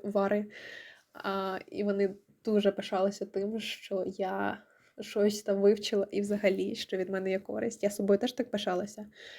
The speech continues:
Потім я розповідала ще всім, що я стану майбутнім футболістом. А, бажання стати футболістом закінчилося після четвертого класу, навіть на половині четвертого, коли мене вже не хотіли брати в команду. Брали мене в команду початково, тому що хлопців було мало.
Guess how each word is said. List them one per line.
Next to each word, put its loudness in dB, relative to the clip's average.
Потім 2
я 8
розповідала 6
ще -4
всім, -4
що -4
я 2
стану -4
майбутнім -2
футболістом. 0
А, 0
бажання 4
стати -2
футболістом 2
закінчилося -4
після -6
четвертого 0
класу, -6
навіть -4
на -2
половині 2
четвертого, -4
коли 4
мене 4
вже 4
не 4
хотіли 6
брати 6
в -4
команду. -8
Брали 10
мене 6
в 0
команду 4
початково, 4
тому -2
що -10
хлопців -2
було 4
мало. -4